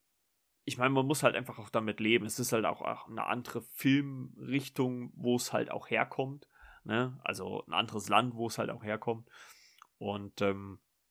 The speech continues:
ist natürlich f-, natürlich vielleicht die Frage, was ist besser, was ist schlechter. Aber ich fand diesen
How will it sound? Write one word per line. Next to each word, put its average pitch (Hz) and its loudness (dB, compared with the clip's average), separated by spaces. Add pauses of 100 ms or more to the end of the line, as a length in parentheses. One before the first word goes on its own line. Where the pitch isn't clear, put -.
(720)
ist 135 4
natürlich 127 8
f-, - -6
natürlich 131 0
vielleicht 120 0
die 113 -6
Frage, 113 0
was 107 -2
ist 107 -6
besser, 127 -2
was 107 0
ist 104 -6
schlechter. 117 -4 (360)
Aber 113 0
ich 113 -4
fand 120 0
diesen 113 -2